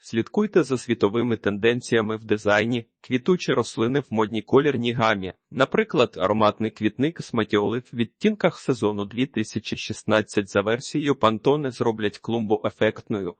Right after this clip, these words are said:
а текстиль з популярним принтом прекрасно пожвавить зону барбекю. І будьте обережні з аксесуарами. У випадку з садовими прикрасами діє принцип «чим менше, тим краще», адже природа і так багата на фарби і фактури.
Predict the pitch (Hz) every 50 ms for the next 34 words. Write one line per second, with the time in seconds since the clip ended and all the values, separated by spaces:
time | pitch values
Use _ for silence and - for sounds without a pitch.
0 | _ _ _ _ _ _ 117 - - 117 - - - - 202 220 214 - - -
1 | - - - - 113 110 135 143 143 117 120 117 110 - 120 113 113 110 - 113
2 | 107 - 110 104 - - 139 160 156 - - 156 139 - 123 117 - 101 98 107
3 | 104 104 101 101 - 120 120 110 110 110 107 107 101 98 98 110 101 _ - 113
4 | 80 - _ _ _ - 120 107 110 120 110 - _ - - - 117 110 110 104
5 | 104 123 147 139 - 123 120 113 107 110 - - - - 113 - - 95 90 85
6 | - - 101 95 - _ _ _ _ _ _ _ _ _ 127 117 117 143 143 -
7 | 151 - - - 113 - - - 104 104 143 180 196 180 160 147 131 - - 110
8 | - - 120 113 110 - - 107 107 107 104 117 120 123 123 127 113 - - 117
9 | 117 107 - - - - _ - - - 123 117 110 110 101 95 85 - - 92
10 | 85 - _ 110 107 107 - - 101 104 98 87 - - - - - - _ _
11 | _ _ - 117 104 104 117 110 - 123 117 110 110 139 170 170 170 165 - -
12 | 127 - - 110 104 95 92 101 104 120 117 120 - - 127 113 107 - _ -
13 | 147 185 180 156 151 147 - - 131 - - 104 - - _ - 107 104 95 85
14 | 90